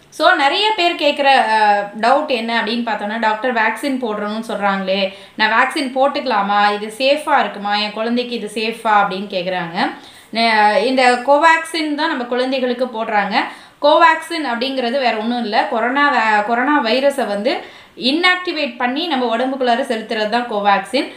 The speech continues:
So, நம்ம இப்ப ஸ்கூல்ல எல்லாம் பார்த்தோம்னா, fire, அ, வந்துச்சுன்னா அதை தப்பிக்கிறதுக்கு fire extinct எப்படி பண்றது அப்படின்றதுக்கு வந்து ஒரு முன்னாடி வந்து நமக்கு ஒரு டெமோ மாதிரி சொ-, கொடுப்பாங்க பிள்ளைங்களுக்கு.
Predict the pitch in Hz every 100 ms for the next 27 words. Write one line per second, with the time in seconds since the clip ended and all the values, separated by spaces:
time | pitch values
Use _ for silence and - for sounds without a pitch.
0 | - - - 302 403 403 247 254 247 240
1 | 226 226 220 - _ _ 285 294 359 381
2 | 349 311 330 330 285 277 277 285 269 285
3 | 262 269 330 339 302 254 220 214 214 208
4 | 233 254 277 - 269 285 262 240 240 240
5 | 302 294 254 233 262 262 254 262 269 -
6 | 254 233 233 233 226 269 240 233 240 226
7 | 226 220 233 233 220 208 208 339 - -
8 | - 247 294 285 277 302 349 349 302 285
9 | 339 285 269 247 240 226 220 262 302 339
10 | 320 269 294 - 233 254 262 262 233 214
11 | 226 220 208 190 190